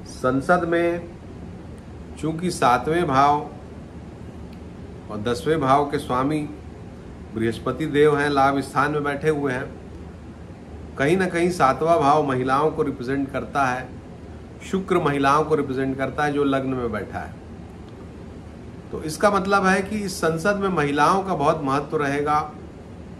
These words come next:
महिलाओं को विशेष महत्वपूर्ण पद प्रतिष्ठा इस संसद में मिलेगी।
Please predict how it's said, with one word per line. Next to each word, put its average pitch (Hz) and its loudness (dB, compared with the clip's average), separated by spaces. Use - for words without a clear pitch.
महिलाओं 143 4
को 180 0
विशेष 180 0
महत्वपूर्ण 165 2
पद 170 2
प्रतिष्ठा 156 0
इस 175 0
संसद 139 0
में 127 -4
मिलेगी। 151 2